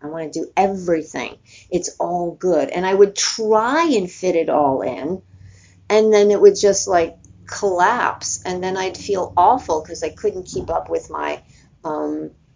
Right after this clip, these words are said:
commitments. And she's always behind. And so then, you know, I got, we got to, uh, we become overwhelmed trying to do good stuff.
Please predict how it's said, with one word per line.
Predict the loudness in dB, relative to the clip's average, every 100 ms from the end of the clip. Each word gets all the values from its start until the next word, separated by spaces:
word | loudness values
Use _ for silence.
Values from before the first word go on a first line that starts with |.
| _ -20 _
commitments. | 2 4 4 0 -6 -8 -10 -6
And | -2 0
she's | 0 4 4 4 2
always | 2 2 0
behind. | -6 -6 -8 -6 -6
And | -8 -6
so | -2 -2
then, | 0 0 0 -2
you | 0
know, | 0 0
I | 0
got, | -2
we | -4 -2
got | -4 -2
to, | -4 -6 -8 _ _ _ _ -2
uh, | 0 0
we | -2 -4
become | -8 -6 0
overwhelmed | 0 2 -2 -2 -4 -4 -6 -16 -20 _ _
trying | -2 2
to | 2
do | 0 0
good | 0 -2
stuff. | -2 0 0 -2 -10